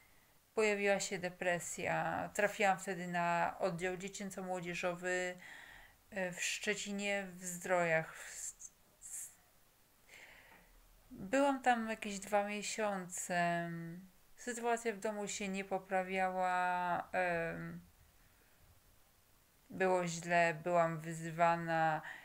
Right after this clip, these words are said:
Siostra mi <laughs> powiedziała, że jestem ciężarem dla całego świata, em, idź się zabij. No, że tak krótko powiem, no to poszłam. To była, w-, tak jak teraz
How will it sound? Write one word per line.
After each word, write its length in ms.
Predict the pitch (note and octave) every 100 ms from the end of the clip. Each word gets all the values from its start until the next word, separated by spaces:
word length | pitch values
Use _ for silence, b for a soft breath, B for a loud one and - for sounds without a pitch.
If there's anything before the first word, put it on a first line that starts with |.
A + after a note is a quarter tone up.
| B -
Siostra 540 | - F3 - F3 F3+
mi 340 | F3 F3+ F3 F3
<laughs> 160 | - -
powiedziała, 840 | G3+ F#3+ E3+ G3 F#3 F#3 F3+ F3+ - B B B B B B
że 240 | F#3 E3+ F#3
jestem 640 | F#3 F#3 F#3 F3+ - F#3
ciężarem 480 | A3 G#3 G#3+ A3+ G#3+
dla 100 | G#3
całego 380 | - A3+ A3 G#3+
świata, 800 | - A3+ G#3+ - G#3 G#3 G3+ -
em, 520 | G3+ F#3 F#3 F#3 F#3+ - B B B B B -
idź 240 | - A#3 -
się 220 | - A3+
zabij. 440 | A#3 F3+ E3 E3+
No, 440 | F3 F3+ F3 F3 F3+
że 100 | F3
tak 180 | F3+ -
krótko 440 | G3 G3 - F#3
powiem, 680 | F#3+ F#3 F3 F3+ F3 E3+ E3+ - - -
no 140 | F3 F3
to 140 | E3+
poszłam. 720 | - E3+ D#3+ - E3 D#3 D#3+ D#3+ - - - B B B B
To 100 | -
była, 600 | E3+ F#3+ F3+ F3+ F3 E3+
w-, 240 | E3 - - - _ _ - -
tak 80 | -
jak 260 | F#3+ F3+ F3+
teraz 600 | G3+ G3 F#3+ - -